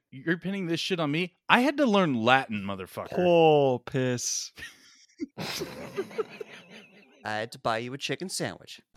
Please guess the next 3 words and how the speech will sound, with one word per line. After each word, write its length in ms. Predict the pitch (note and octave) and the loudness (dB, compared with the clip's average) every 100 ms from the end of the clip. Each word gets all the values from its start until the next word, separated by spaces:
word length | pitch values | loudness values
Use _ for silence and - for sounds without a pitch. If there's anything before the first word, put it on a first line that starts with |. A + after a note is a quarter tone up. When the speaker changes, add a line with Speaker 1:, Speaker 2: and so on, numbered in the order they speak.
| - - - - - - - - - - - - - - - - - - - - - - - - - - - G#5 F#5+ - - _ - - - - - - - - F4+ - - _ _ _ | -4 0 0 -2 -16 -20 -20 -20 -20 -20 -20 -20 -20 -20 -20 -20 -20 -20 -20 -20 -20 -20 -20 -20 -20 -20 -20 -20 -20 -20 -20 _ -20 -8 -4 -4 4 4 6 4 2 -2 -6 _ _ _
Speaker 3:
And 540 | G#3+ G#3 A3 A3+ G#3+ D#3+ | 2 2 2 2 2 0
we're 300 | D3 C#3+ C3 | 4 4 2
back. 840 | A2+ C#3 A2+ A2+ A3 - - - | -2 2 4 2 -2 -6 -12 -14